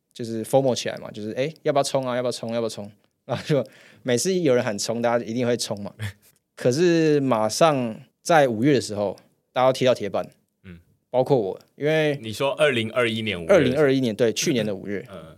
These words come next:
Speaker 1: 那一波从六万跌到三万的时候。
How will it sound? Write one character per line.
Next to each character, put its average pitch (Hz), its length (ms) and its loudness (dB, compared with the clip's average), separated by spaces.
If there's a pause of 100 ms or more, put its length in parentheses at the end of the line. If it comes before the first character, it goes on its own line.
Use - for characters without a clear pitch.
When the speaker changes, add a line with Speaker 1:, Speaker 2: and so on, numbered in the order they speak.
(120)
Speaker 1:
那 127 100 -4
一 127 40 0
波 120 220 2
从 107 560 -6 (220)
六 127 180 0
万 113 340 0
跌 101 200 -8
到 104 320 -2
三 104 200 -10
万 107 140 -6
的 - 60 -18
时 - 100 -16
候。 - 60 -18